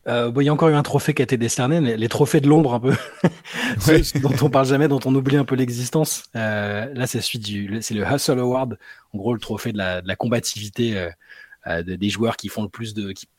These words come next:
Speaker 1: qui provoquent le plus de fautes offensives, qui font des, enfin, voilà, de, de, du, du, de la grosse défense, mais un peu, euh, un peu masquée, des joueurs qui, dont, dont, qu'on n'imagine peut-être pas forcément, euh, gagner le titre de, de défenseur de l'année, mais qui le mériterait peut-être.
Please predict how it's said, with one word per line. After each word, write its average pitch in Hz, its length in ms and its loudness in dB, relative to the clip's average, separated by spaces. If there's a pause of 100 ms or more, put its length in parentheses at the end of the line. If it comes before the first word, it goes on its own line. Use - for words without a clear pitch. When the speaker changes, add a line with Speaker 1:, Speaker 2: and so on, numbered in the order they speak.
(300)
Speaker 1:
qui - 120 -10
provoquent 123 360 0
le 120 60 -2
plus 117 200 -6
de 123 100 0
fautes 117 200 -4
offensives, 113 580 -6
qui - 120 -18
font 107 200 -8
des, 95 260 -4 (600)
enfin, 104 60 2
voilà, 117 220 2
de, 117 140 -2
de, 123 160 -4
du, 117 220 -6
du, 113 420 -10
de 117 100 -8
la 127 60 -2
grosse 139 280 4
défense, 156 440 4
mais 131 80 2
un 123 100 0
peu, 143 240 4
euh, 120 120 0
un 123 100 -4
peu 143 100 2
masquée, 131 380 2
des 135 100 0
joueurs 131 220 0
qui, 107 600 -6
dont, 110 100 -6
dont, 110 180 -10
qu'on - 340 -12
n'imagine 110 320 -2
peut-être - 140 -10
pas 117 100 -4
forcément, 110 580 -4
euh, 90 40 -4 (340)
gagner 104 160 0
le 101 60 -6
titre 110 340 -4
de, - 20 -4
de 104 100 -2
défenseur 104 420 -2
de 107 60 0
l'année, 123 160 6
mais 123 100 4
qui - 120 -6
le 104 140 0
mériterait 107 400 -2
peut-être. 143 240 -4